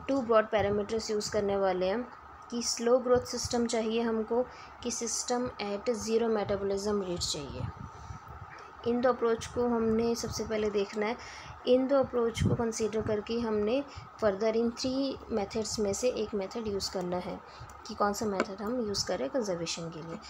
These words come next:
Cold storage में हम basically इसको freezing temperature हमारा one to nine degree Celsius रहता है। इसमें जो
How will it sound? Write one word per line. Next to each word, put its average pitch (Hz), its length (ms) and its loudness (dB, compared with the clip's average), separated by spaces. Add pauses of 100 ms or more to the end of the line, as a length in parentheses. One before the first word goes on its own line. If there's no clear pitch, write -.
(300)
Cold 262 160 6
storage 254 360 2
में 247 100 2
हम 240 120 0
basically 226 380 0
इसको 233 340 0
freezing 220 400 0
temperature 220 420 -2
हमारा 214 300 2
one 202 240 0
to 220 60 -2
nine 196 260 0
degree 202 240 0
Celsius 208 460 -2
रहता 190 260 2
है। 190 260 0 (600)
इसमें 254 400 2
जो 247 120 0